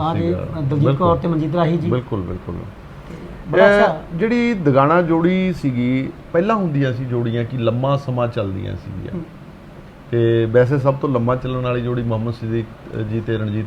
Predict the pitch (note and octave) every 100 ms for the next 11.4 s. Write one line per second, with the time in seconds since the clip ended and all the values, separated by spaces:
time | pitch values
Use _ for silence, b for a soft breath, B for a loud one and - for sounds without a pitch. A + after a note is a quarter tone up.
0 | A2 A2+ G#2+ A2 G#2+ D#3 D3 C#3 B2+ G#2+
1 | A2 G#2 G2+ G#2+ G2+ F#2 F2 - D3+ F3+
2 | C#3+ C#3 B2+ B2+ A#2+ B2 A#2+ A#2+ A#2+ A#2+
3 | A#2 - C#3+ D3+ D3 C#3 C3 A2+ A#2+ A#2
4 | C3 B2+ G#2+ A#2 A2+ A2+ A2 A2+ - A#2
5 | A2+ A2+ A2 G#2+ A#2 - - E3+ - -
6 | C3 - A#2+ A#2 A2+ A2+ A2+ A2+ G#2+ C3+
7 | F3 F3 G3 G3+ - G3+ G3 G3+ G#3 F3+
8 | F3 E3+ D#3+ C3 B2+ C#3 G#3+ - - D#3+
9 | A#2+ A#2+ B2+ C3+ - - B2 B2+ C#3+ D3
10 | C#3 C3 A#2+ B2 B2 A#2+ - - - C#3+
11 | C3 B3+ C#4+